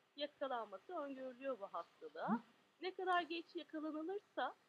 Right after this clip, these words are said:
hem hastalığın hızı yavaşlamış olur ki bu önemli bir şey,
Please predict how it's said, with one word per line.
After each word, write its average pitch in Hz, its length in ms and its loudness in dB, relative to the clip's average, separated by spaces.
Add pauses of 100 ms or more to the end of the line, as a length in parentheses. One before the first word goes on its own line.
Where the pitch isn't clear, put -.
(260)
hem 381 200 0
hastalığın 311 640 0
hızı 285 220 -8
yavaşlamış 202 760 -2
olur 196 320 -4
ki 233 140 -12
bu 240 160 -4
önemli 233 500 -4
bir 233 40 -20
şey, - 340 -10